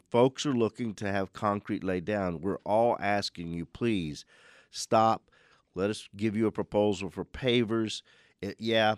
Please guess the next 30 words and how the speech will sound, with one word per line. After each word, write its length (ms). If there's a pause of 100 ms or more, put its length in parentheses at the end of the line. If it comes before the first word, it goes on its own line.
maybe 600
it's 140
gonna 180
cost 320
you 80
a 60
little 200
bit 180
more 260
up 160
front, 340
but, 220
well, 180
it 200
is 200
so 440
much 320
more 240
handsome. 500
It 140
is 100
so 400
much 420
prettier. 520
It 160
is 120
so 320
much 300
lower 340
maintenance. 600